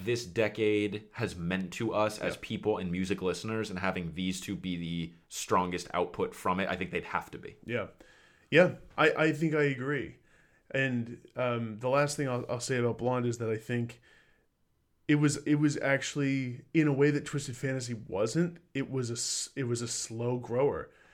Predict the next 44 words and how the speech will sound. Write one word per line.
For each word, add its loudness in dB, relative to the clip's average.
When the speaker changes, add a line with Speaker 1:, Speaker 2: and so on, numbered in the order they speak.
Speaker 2:
a -2
little 4
bit. 2
I 2
Speaker 1:
Yeah. 6
Speaker 2:
mean, 0
I 2
remember 4
the 4
first -4
time -2
I 2
heard -2
it, 4
I 4
was 0
like, -4
"That 4
was 4
definitely 2
interesting." -8
Speaker 1:
Right. -2
Speaker 2:
But 2
the 0
conversation 0
about 2
this -2
album 0
in -2
the -2
weekend 0
after 2
it -8
came -4
out, 2
I 6
remember -2
people -8
were -4
like, -4
"This -2
is -4
good." 4
Speaker 1:
Right. 2